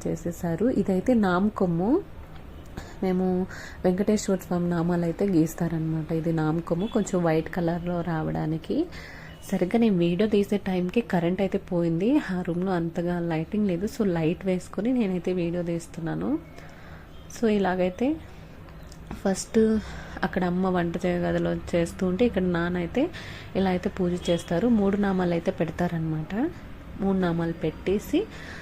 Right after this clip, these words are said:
తర్వాత అయితే టెంకాయి, ఇంకా మనం చేసిన నైవేద్యాలు అవన్నీ, ఆ, పెడతాము. ఇలా మనం కూడా బొట్టు అయితే పెట్టుకోవాలి.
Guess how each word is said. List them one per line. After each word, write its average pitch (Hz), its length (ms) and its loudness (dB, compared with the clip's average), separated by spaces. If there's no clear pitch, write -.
తర్వాత 214 400 0
అయితే 226 320 0
టెంకాయి, 180 720 0
ఇంకా 175 160 -4
మనం 170 320 0
చేసిన 170 300 0
నైవేద్యాలు 165 720 -2
అవన్నీ, 165 640 -4
ఆ, 170 340 -4
పెడతాము. 185 520 -2
ఇలా 190 180 2
మనం 185 320 0
కూడా 233 360 2
బొట్టు 196 340 0
అయితే 185 180 2
పెట్టుకోవాలి. 180 840 -2